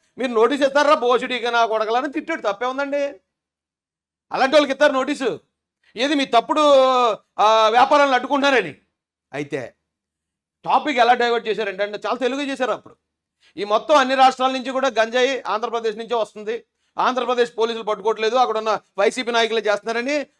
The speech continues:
మొత్తం ప్రజలందరికీ తెలిసిపోతుంది, అర్థమైపోతుంది. దాన్ని టాపిక్ డైవర్ట్ చేయాలి.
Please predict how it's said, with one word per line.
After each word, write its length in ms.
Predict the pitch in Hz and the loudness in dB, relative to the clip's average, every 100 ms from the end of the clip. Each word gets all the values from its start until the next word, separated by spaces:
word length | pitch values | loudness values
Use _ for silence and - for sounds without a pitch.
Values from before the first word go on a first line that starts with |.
| - | -6
మొత్తం 520 | 196 - _ - 285 | -6 -6 _ -6 -6
ప్రజలందరికీ 680 | 233 214 233 240 240 247 247 | -2 -2 -2 -4 -4 -6 -4
తెలిసిపోతుంది, 500 | 214 190 208 180 156 | -6 -4 -6 -6 -10
అర్థమైపోతుంది. 560 | 165 214 202 180 143 _ _ _ _ _ _ _ _ | -6 -6 -6 -8 -16 _ _ _ _ _ _ _ _
దాన్ని 320 | 143 226 311 | 0 0 0
టాపిక్ 380 | 330 233 214 220 | 0 -2 -2 -2
డైవర్ట్ 380 | 175 165 160 135 | -4 -2 -6 -8
చేయాలి. 260 | 131 92 | -12 -14